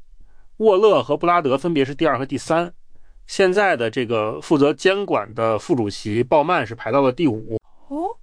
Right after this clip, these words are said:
Speaker 2: 那哈塞特为什么会在特朗普可能提名的这个名单里面会这么领先呢？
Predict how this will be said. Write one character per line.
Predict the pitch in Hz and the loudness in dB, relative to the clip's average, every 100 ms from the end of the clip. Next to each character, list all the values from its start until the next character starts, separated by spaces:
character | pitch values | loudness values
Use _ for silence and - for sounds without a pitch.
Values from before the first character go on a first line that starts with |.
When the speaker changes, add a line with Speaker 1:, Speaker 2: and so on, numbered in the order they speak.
| - - - | -20 -18 -8
Speaker 2:
那 | 415 | -6
哈 | 359 403 | 0 0
塞 | 427 | 0
特 | - 403 | -4 -2
为 | 415 | 0
什 | 440 247 | 0 0
么 | 233 | -2
会 | 320 254 196 160 - - - - - - - - - | -2 0 0 -4 -8 -20 -20 -20 -20 -20 -20 -20 -2
在 | 311 247 190 135 - - - - - | 0 2 0 -4 -12 -20 -20 -20 -4
特 | 302 | 0
朗 | 285 | 0
普 | 302 | -2
可 | 269 | -6
能 | 190 220 | -6 -8
提 | - 214 | -8 -6
名 | 214 | -4
的 | 233 | -4
这 | |
个 | 226 | -4
名 | 190 185 | -6 -4
单 | 220 | -4
里 | |
面 | 185 165 | -6 -8
会 | 240 | -8
这 | 320 | -6
么 | 254 | -6
领 | 170 - | -8 -12
先 | 185 175 | -10 -8
呢？ | 185 | -10